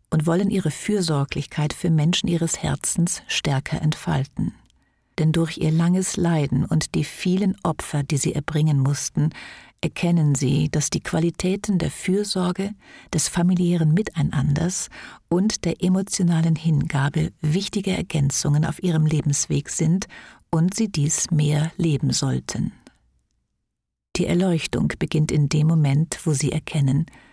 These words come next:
dass sie nur weiterkommen und persönlich wachsen können, wenn sie immer wieder ihre einsamen Höhen verlassen und sich auf das Abenteuer Ursprungsfamilie,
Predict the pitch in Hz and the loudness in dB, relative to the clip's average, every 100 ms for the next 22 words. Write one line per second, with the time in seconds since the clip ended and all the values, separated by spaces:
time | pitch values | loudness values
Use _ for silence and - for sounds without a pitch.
0 | _ _ _ _ - - 160 180 190 175 | _ _ _ _ -4 2 4 4 2 0
1 | 190 175 - 147 147 156 165 - - 147 | 0 -2 -2 0 2 2 0 -2 -2 2
2 | 156 160 160 175 143 - - 151 - 151 | 2 2 0 -2 -2 -2 -2 -2 0 2
3 | 143 151 - - _ _ _ 165 160 165 | 2 0 -4 -20 _ _ _ 0 0 0
4 | - 202 226 226 214 151 139 143 - 170 | 0 2 2 2 2 0 0 -2 0 -2
5 | - - 160 180 185 170 156 160 - 170 | -2 0 2 2 2 2 2 2 2 2
6 | 160 147 - 151 160 - - 147 185 - | 2 0 0 0 0 0 0 0 0 -6
7 | - - - _ _ 170 220 - - 156 | -20 -20 -20 _ _ -2 -2 -4 -2 -2
8 | - 156 156 156 160 147 139 - - 196 | 0 0 0 -2 0 0 0 -4 -4 -2
9 | - - 180 180 - 170 170 165 170 165 | -2 -2 0 0 0 2 2 2 2 0